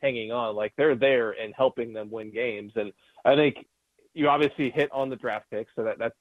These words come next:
that's part of it. Uh, the opportunity is another one, just because this, you know, there were so many openings for those guys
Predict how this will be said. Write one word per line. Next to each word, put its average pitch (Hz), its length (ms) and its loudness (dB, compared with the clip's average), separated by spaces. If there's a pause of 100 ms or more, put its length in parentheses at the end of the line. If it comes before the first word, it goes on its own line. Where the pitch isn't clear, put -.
that's - 260 -2
part 117 160 2
of 101 100 -2
it. 104 200 2 (640)
Uh, 113 220 4
the 127 180 -4
opportunity 131 720 0
is 117 220 -2
another 127 320 4
one, 107 220 -2
just - 160 -18
because 113 360 0
this, 131 140 2 (160)
you 131 100 2
know, 113 80 6
there 135 100 6
were 127 160 0
so 165 120 6
many 143 200 2
openings 117 520 0
for 123 100 2
those 110 240 0
guys 110 280 2